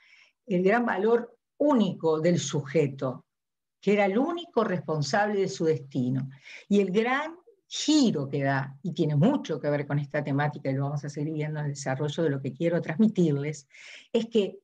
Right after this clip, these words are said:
tiene que incluirse en nuestra estructuración de todos, una determinante de las fallas ética y moral que previene de la cultura. ¿Y por qué hago énfasis en esto? Porque estoy hablando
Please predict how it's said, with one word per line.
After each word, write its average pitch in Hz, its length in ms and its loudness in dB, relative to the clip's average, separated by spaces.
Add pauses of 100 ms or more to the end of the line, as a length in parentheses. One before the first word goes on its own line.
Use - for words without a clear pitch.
(480)
tiene 277 340 2
que - 100 0
incluirse 175 1080 2 (100)
en 160 160 -4
nuestra 147 220 -2
estructuración 147 960 0 (960)
de 139 140 -2
todos, 143 600 0 (520)
una 311 240 4
determinante 214 920 2
de 180 120 4
las 170 160 -2
fallas 269 420 0 (140)
ética 302 480 0
y 190 100 -2
moral 185 560 0 (400)
que 180 140 0
previene 180 440 2
de 170 80 4
la 156 140 2
cultura. 139 480 -4
¿Y 160 60 0
por 208 200 0
qué 302 100 2
hago 262 160 2
énfasis 240 500 2
en 208 120 2
esto? 214 260 0
Porque 226 160 -12
estoy 180 160 0
hablando 147 600 0